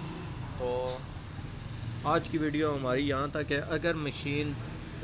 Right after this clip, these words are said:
सॉफ्टवेयर के बाद प्रॉपर चलना शुरू हो जाती है, तो आपकी रोज़ मोटर के फॉल्ट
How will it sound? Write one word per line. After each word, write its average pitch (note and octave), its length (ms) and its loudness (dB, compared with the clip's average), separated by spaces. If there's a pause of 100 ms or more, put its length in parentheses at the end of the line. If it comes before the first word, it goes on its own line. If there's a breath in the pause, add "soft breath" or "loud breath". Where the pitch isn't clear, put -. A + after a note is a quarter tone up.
(180)
सॉफ्टवेयर D#3 480 2
के D3 140 0
बाद C3+ 260 2
प्रॉपर C#3+ 440 2
चलना D3 300 2
शुरू D3 240 2
हो C#3 140 2
जाती C#3+ 360 2
है, C#3+ 120 2
तो C3+ 120 -2
आपकी C3+ 440 2
रोज़ C#3 280 4
मोटर C3+ 400 2
के C#3 100 2
फॉल्ट C3 340 2